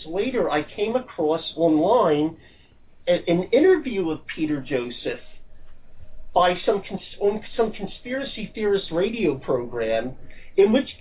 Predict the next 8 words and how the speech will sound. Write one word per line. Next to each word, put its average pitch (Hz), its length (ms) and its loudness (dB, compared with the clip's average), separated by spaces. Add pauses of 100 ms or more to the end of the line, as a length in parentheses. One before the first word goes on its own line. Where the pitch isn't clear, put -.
(100)
he 294 120 4
was 311 140 2 (260)
praising 233 600 0
Jordan 196 340 2
Maxwell 180 500 -2
to 156 80 0
high 170 280 2
heaven 156 480 0